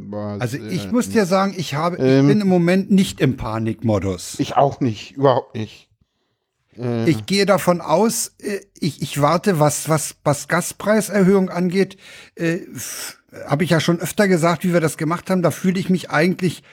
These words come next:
Speaker 2: vor unangenehmen Überraschungen sicher.
Speaker 1: Okay, na erstmal müsste ja jetzt auch noch mal eine, eine, eine Verringerung kommen, ne?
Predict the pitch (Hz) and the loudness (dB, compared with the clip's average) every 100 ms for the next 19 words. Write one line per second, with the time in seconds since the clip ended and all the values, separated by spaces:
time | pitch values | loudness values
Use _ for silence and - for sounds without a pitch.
0 | - _ - 160 - 175 190 175 160 160 | -20 _ -2 0 2 4 4 4 4 4
1 | 165 175 151 143 143 - 190 185 170 - | 2 0 0 0 0 0 2 4 2 0
2 | _ _ - 104 135 143 208 240 220 - | _ _ -4 0 0 2 2 2 0 -6
3 | _ _ _ _ _ _ _ _ 143 135 | _ _ _ _ _ _ _ _ -14 -8
4 | 131 123 143 143 147 143 190 180 180 - | -8 -4 -4 -2 -4 0 2 2 0 2
5 | 185 180 175 175 165 170 165 175 170 170 | 4 6 4 2 -2 0 -2 0 0 0
6 | 170 170 160 _ _ _ _ 151 156 160 | 0 -2 -4 _ _ _ _ -2 2 4
7 | 160 160 151 170 143 185 247 151 131 120 | 4 4 2 2 0 0 0 0 -4 -4
8 | - 131 123 123 139 | 0 0 2 -4 -4